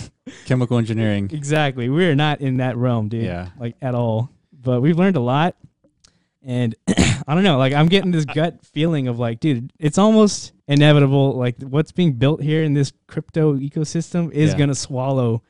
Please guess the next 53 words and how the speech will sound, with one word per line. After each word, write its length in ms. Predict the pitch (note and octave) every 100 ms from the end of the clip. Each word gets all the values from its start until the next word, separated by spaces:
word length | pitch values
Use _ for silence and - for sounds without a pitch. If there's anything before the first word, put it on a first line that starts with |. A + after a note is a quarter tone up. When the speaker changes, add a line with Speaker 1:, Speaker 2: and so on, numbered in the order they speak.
| _
Speaker 2:
Yeah, 280 | C#3 F#2
for 160 | F#2 C#3
Speaker 1:
everything. 160 | C#3 B2
Speaker 2:
sure. 260 | F#3 D3+ F2+ G#2
Hundred 320 | C3 F#3 F3
percent. 440 | C#3 A#2+ D#3+ A#2+ - _ _ -
I 100 | C#3+
Speaker 1:
Yeah. 60 | C3
Speaker 2:
think 160 | G3+
that's 220 | D#3 C#3
why 200 | C#3 C3+
we're 200 | B2+ A#2
into 320 | A2+ D#3 G2 F2+
it. 140 | F2+
It's 200 | - A#2+
because 480 | - - C3 B2+ A2
of 180 | A2+ G#2+
that 200 | A#2 -
potential 680 | A#2 D3 D#3 - G2 G2+ - _ _
Speaker 1:
Yeah. 240 | C3 G#2+ G2 -
Speaker 2:
and, 380 | B2 A2+ A2 A2+
uh, 300 | A2 A2 G#2+
and 180 | A#2+ A2+
the 60 |
opportunity. 760 | A2+ A#2 A2+ - E3+ G2 D2+ A2+
Speaker 1:
And 140 | C3 A#2+
we 100 | A#2+
see 280 | - F#3 C3+
it, 80 | -
dude. 220 | A2+ C3+ C#3
Speaker 2:
And, 180 | C#3 -
and, 220 | D3 C3
I 80 | C3
mean, 160 | C3+
we've 160 | C#3 E3+
experienced 580 | E3 - - E3+ C3+ -
something 240 | B2 A#2
like 120 | G#2+
this 100 | A2
before 300 | G#2 G2+ B2
with 160 | G#2+ G2+
the 100 | G#2+
internet. 320 | C#3 G2+ F2+
I 40 | F#2+
mean, 200 | G#2+ A2
we, 120 | D3 - B2
we 120 | G#3+
were 140 | C#3
too 140 | - A#2+
young 480 | G#2 G#2 G2+ G2 -
to, 100 | A2
like, 180 | G2 F#2+
participate. 640 | F#2+ - C3+ - E2+ F2